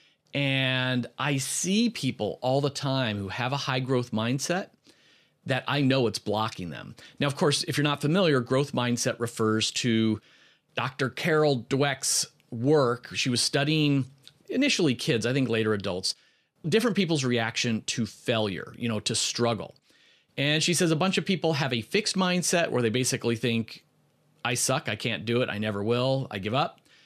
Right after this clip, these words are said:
And then there's a growth mindset. If you have a growth mindset, you believe that you can get smarter, you can get better. And if you believe that, then you are willing to exert the time, the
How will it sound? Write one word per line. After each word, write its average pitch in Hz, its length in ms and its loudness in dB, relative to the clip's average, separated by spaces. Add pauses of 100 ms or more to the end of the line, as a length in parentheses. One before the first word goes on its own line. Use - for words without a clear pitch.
(440)
And 160 100 2
then 202 80 4
there's 202 180 4
a 131 80 4
growth 120 540 2
mindset. 95 500 -2
If 113 120 -6
you 123 40 0
have 123 80 0
a 120 80 -4
growth 220 300 0
mindset, 104 380 -2
you 139 160 0
believe 139 340 2
that 113 200 -2
you 151 180 0
can 160 260 0
get 151 180 -2
smarter, 123 560 -2
you 117 120 -8
can 135 320 -2
get - 240 -4
better. 107 320 -4 (500)
And 147 140 2
if 135 80 -2
you 156 80 2
believe 175 420 2
that, 98 500 -2 (380)
then 151 240 2
you 151 100 4
are 131 100 4
willing 151 400 2
to 156 120 0
exert 113 460 0
the 110 80 -4
time, 104 720 -2
the 120 220 -2